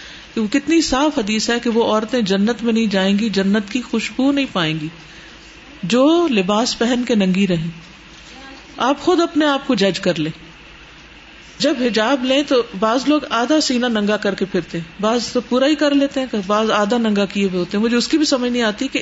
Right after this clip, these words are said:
آدھے سینے پہ اسکارف ڈالنے کا کیا مطلب ہے، اور دوسرا آپ نے گلے کے گرد لپیٹ لیا، شولڈر سے اوپر اٹھا لیتے ہیں۔ یہ حیا کے خلاف ہے۔ ہم لوگوں کے لیے جیتے ہیں نا،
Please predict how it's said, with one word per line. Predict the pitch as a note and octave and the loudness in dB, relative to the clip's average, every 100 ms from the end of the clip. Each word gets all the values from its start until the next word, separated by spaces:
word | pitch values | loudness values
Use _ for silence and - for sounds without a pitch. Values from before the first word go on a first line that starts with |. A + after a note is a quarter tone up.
| - | -4
آدھے | A#3 C#4 F4+ | -2 2 2
سینے | E4+ D4+ D4 | 2 2 2
پہ | D4+ | 2
اسکارف | C#4+ - A#3 A3 | 0 0 -2 0
ڈالنے | G#3+ G#3 G#3+ | 0 0 -2
کا | G#3 | -4
کیا | A3 | -2
مطلب | B3+ A#3+ F3 D#3+ | -2 -4 -4 -4
ہے، | E3 - - - - | -6 -10 -20 -20 -8
اور | - | -4
دوسرا | F3+ A3+ C#4 A#3+ | 0 0 0 0
آپ | A3 | 0
نے | A3+ G3 | 0 0
گلے | G3 | 0
کے | G3 F#3+ | 0 0
گرد | G3+ G3 | 0 0
لپیٹ | F#3+ F#3 F3 | -2 -2 -2
لیا، | F3 F3 E3+ - - - - - | -2 -4 -6 -18 -20 -20 -16 -4
شولڈر | - B3+ C#4 D4+ | 0 2 2 2
سے | D4 | 2
اوپر | C#4 D4 C#4 | 2 2 0
اٹھا | C4 A#3 | 2 0
لیتے | A#3 A3+ A#3 | 0 0 0
ہیں۔ | A#3 G#3+ | -2 -2
یہ | A3 B3 | 0 2
حیا | G#3+ A3+ C4 | 2 0 0
کے | C4+ | 0
خلاف | B3+ C#4 D4+ C4 | 0 0 0 -2
ہے۔ | - - - - - - - - - - G#3 | -8 -16 -20 -20 -20 -20 -20 -20 -20 -12 -2
ہم | C4+ B3 | 2 4
لوگوں | A#3+ D4+ E4 | 4 4 2
کے | C#4 | 2
لیے | A#3+ | 0
جیتے | F3 F#3 F#3+ | -2 -2 -2
ہیں | G3 | -2
نا، | B3 | -4